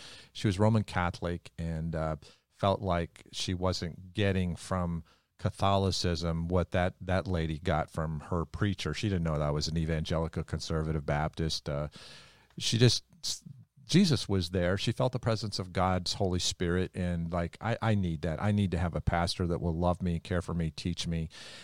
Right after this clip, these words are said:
And th-, the next Sunday, man, she's in church, and, uh, her husband, and they were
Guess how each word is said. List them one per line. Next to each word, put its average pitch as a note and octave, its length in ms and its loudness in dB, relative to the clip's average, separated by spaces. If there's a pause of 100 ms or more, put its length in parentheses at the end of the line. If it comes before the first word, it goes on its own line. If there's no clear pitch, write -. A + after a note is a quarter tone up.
(320)
And G2 280 6
th-, G2+ 120 0
the F#2+ 160 2
next A2+ 240 4
Sunday, A#2 300 6
man, F2+ 200 4
she's G#2+ 240 0
in F2 120 0
church, A#2+ 520 0
and, E2+ 340 0
uh, D#2+ 280 -2 (300)
her E2+ 180 -2
husband, G2+ 460 -2
and E2+ 120 -2
they E2 140 0
were D2+ 180 -4